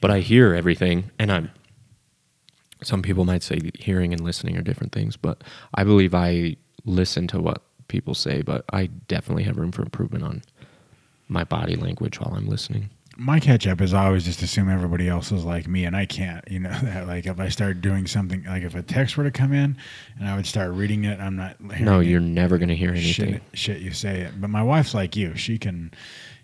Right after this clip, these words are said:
Speaker 2: listen to what I'm saying while doing something else.
Speaker 1: Yep.
Speaker 2: Maybe it's 'cause she's a,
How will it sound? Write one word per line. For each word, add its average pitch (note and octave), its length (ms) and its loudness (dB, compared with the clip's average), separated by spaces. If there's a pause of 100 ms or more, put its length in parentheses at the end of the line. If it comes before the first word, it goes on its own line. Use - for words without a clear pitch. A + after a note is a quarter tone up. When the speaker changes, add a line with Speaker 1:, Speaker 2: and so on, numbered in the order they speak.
(140)
Speaker 2:
listen G2+ 300 -2
to F#2 80 -2
what F#2 120 -2
I'm F2+ 140 -4
saying F#2 420 2
while F2+ 280 2
doing F2 460 -2
something E2+ 440 -6
else. F2+ 300 -4
Speaker 1:
Yep. F2 200 0 (120)
Speaker 2:
Maybe F#2 220 -6
it's F2 140 -10
'cause - 140 -6
she's - 180 -10
a, D#2+ 60 -12